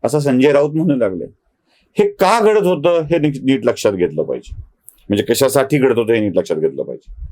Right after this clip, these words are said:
शरद पवारांच्या वरती थेट संजय राऊतांनी केलेली ही टीका साधीसुधी नाहीये मंडळी, साधीसुधी नाहीये. कारण शरद पवारांनी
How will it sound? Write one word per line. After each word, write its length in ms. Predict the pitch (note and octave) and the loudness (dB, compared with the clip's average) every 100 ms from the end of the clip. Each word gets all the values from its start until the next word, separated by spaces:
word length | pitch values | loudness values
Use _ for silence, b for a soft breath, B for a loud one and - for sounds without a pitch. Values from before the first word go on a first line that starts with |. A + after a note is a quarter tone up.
| - - - - - b b b b | -16 -18 -20 -20 -20 b b b b
शरद 280 | - D#3+ G3 | 0 2 2
पवारांच्या 880 | G3 F3 D#3+ E3 D#3+ D#3+ D#3 D#3+ D3+ | 0 0 0 0 0 0 0 0 2
वरती 400 | C#3+ C3+ A#2+ D#3 | 2 0 0 -4
थेट 400 | D3 - C#3+ D3+ | -2 0 2 0
संजय 420 | - C3+ C3 C#3 | 0 0 2 2
राऊतांनी 560 | C3+ C3 A2+ C3+ C3+ C#3 | 2 0 0 0 0 -2
केलेली 460 | - B2 A#2+ A#2+ | -4 -2 0 0
ही 100 | A2 | -2
टीका 580 | G#2 A2 G2 F#2+ D#2+ E2+ - _ _ _ _ _ _ _ _ _ | -2 -2 2 2 0 -4 -12 _ _ _ _ _ _ _ _ _
साधीसुधी 680 | - A2+ A2+ B2 C3+ C3 C3+ | -4 0 2 2 0 0 0
नाहीये 300 | C3 C3+ C3+ | 0 0 0
मंडळी, 500 | A2 E2+ C#2 A1+ - _ _ _ - | -2 -2 -2 -4 -12 _ _ _ -4
साधीसुधी 580 | G2+ G2 G#2 G2+ F#2+ | 0 2 0 0 0
नाहीये. 400 | F#2 D#2 B1 G1+ - _ _ _ _ _ _ _ _ _ _ _ _ - | 0 -2 -4 -12 -20 _ _ _ _ _ _ _ _ _ _ _ _ 0
कारण 420 | G#2 A2 F#2 A#2+ - _ _ - | 2 2 0 -4 -12 _ _ -10
शरद 340 | - C3 D#3+ | 0 2 2
पवारांनी 880 | D3+ C3+ A#2+ A#2+ G#2+ F#2 E2 D#2+ | 0 0 2 2 2 0 -2 -4